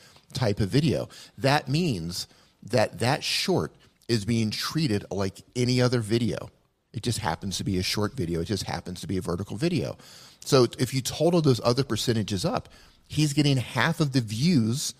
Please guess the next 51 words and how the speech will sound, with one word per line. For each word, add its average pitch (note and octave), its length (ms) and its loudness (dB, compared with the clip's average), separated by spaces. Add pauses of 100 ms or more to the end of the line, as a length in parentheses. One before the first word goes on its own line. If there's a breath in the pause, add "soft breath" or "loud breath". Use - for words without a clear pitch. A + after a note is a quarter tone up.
(480)
outside D3+ 560 2
of A2+ 100 2
the F2 100 -2
short - 300 -6
shelf. - 380 -10 (840)
So, A#2 440 4 (100)
you B2 80 -2
know, G#2 100 4
this A2+ 220 0
is D3+ 60 -8
the D3+ 60 -6
thing D#3 120 0
you C#3+ 60 2
need C3+ 140 2
to G#2+ 80 -4
think F#3 180 -2
about, G2+ 260 -2
is F#2+ 140 -6
make A2+ 220 0
sure C#3 240 0
that A2+ 160 -2
the G#2 180 0 (260 soft breath)
content B2 480 -2
is A2+ 120 0
in G2+ 80 0
alignment A2 480 -2
with G2+ 200 -4
what's G#2 180 -6
happening F2+ 360 -4
on E2+ 100 -6
your - 100 -8
channel, E3 340 -2
because F2+ 640 -4 (340 soft breath)
you're B2 140 0
going C#3 200 2
to C#3 140 0
reach A2 300 -2
a G2+ 40 -2
new G2+ 240 -2
audience G2+ 440 -2
with - 120 -8
YouTube - 300 -8
Shorts, - 320 -4
people - 240 -4
who B2 140 0
don't B2 200 -2
know B2 100 0
you A#2+ 180 0
exist G#2+ 480 -2
yet, F2 240 -4 (800)
and A2 240 2